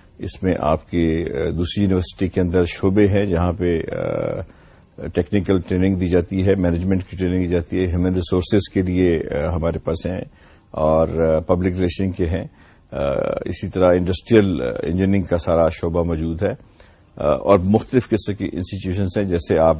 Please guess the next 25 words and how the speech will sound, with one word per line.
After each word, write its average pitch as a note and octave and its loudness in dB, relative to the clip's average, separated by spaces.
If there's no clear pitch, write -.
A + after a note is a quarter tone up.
دیکھیں F#2 -2
گے F#2+ 0
کہ E2 0
تقریباً F2 -2
ہر F#2+ 2
شہر F#2 0
میں F2 0
آپ D#2+ -2
کو - -4
جو، F2+ 2
آ، D#2 2
ٹیکنیکل G2 0
ٹریننگ F2+ 0
انسٹیٹیوٹس F2+ -4
ہیں G#2+ -4
وہ D#2+ -6
ملتے F2 0
ہیں۔ G#2+ -2
آ، D2 -4
اور D#2 0
ٹیکنالوجی F#2 0
کالج F2 2
بنے F#2 2
ہوئے F2+ 2
ہیں، G#2 -2